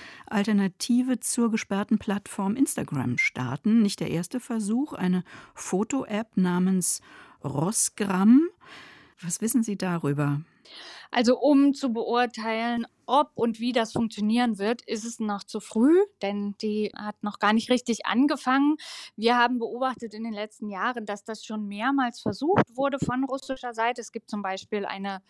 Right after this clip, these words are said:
Speaker 2: Alternative zu YouTube, die wirklich auch einfach so eine,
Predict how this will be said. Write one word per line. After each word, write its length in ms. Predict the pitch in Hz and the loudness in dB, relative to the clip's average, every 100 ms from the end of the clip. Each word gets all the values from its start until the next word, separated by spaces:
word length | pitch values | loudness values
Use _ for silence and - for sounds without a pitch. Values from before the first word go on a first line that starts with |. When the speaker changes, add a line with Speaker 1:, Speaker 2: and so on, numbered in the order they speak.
| - - - - | -20 -20 -20 -2
Speaker 2:
Alternative 1120 | 214 220 247 226 220 277 254 254 247 240 240 _ _ | 0 0 0 -2 0 0 2 2 4 0 -2 _ _
zu 160 | - 226 | -4 -2
YouTube, 760 | 196 285 330 - 320 359 370 | 4 4 4 4 6 6 4
die 140 | 226 202 | -2 0
wirklich 380 | 226 240 - | 0 0 -2
auch 200 | 190 214 | 0 0
einfach 360 | - 214 226 233 | 0 -4 -2 -4
so 120 | - | -2
eine, 540 | 202 202 208 202 202 | -2 -2 -2 -4 -4